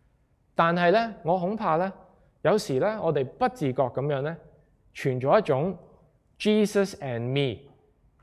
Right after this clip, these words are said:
耶穌與我嘅一種福音。唔小心呢，將基督教呢，變成咗一個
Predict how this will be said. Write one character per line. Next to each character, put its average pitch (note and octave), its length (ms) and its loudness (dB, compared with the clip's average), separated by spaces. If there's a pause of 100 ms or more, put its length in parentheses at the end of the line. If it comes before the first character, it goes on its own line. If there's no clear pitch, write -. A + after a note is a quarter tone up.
(200)
耶 B2+ 260 4
穌 G3 260 6
與 B2 220 0
我 G2+ 360 -4 (240)
嘅 C3 160 2
一 D3 40 2
種 A2 160 -4
福 A#2 200 -6
音。 G2 160 -10 (2250)
唔 A2+ 160 -4
小 C#3+ 180 -2
心 F3 220 0
呢， E3 160 -2 (480)
將 G3 240 4
基 F#3 180 4
督 F3 100 2
教 G#2+ 260 -2
呢， A#2 120 -6 (680)
變 E3 240 0
成 A#2+ 200 -4
咗 G2+ 120 0
一 D#3 140 2
個 B2 200 -2